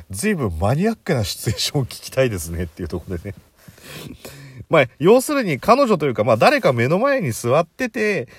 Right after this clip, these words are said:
その人がボンした場合、「あ、慶太郎さん、あんたどうすんのよ」っていうところだと思うんですけど。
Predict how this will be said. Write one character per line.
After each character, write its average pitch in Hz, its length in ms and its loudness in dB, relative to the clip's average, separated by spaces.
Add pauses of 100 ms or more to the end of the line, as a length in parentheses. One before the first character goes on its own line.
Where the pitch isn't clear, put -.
(160)
そ - 140 -12
の 262 100 0
人 175 160 -2
が 95 260 4 (180)
ボ 131 420 4
ン 233 80 -2
し - 100 -8
た 123 120 0
場 131 120 0
合、 135 100 0 (1120)
「あ、 101 240 -4
慶 110 140 -6
太 156 120 0
郎 156 60 0
さ 156 120 -2
ん、 107 40 -8
あ 175 80 2
ん - 20 2
た 120 120 -2
ど 120 160 4
う 170 40 4
す 226 160 -2
ん 254 60 -4
の 247 80 -2
よ」 95 160 -2
っ - 20 -6
て - 220 -10
い 90 60 -4
う 87 40 -6
と 90 120 -8
こ 95 80 -6
ろ 87 80 -6
だ 80 100 -6
と 82 100 -8
思 90 100 -8 (180)
う - 20 0
ん 117 60 -4
で 87 60 -4
す - 120 -10
け - 80 -14
ど。 95 240 -2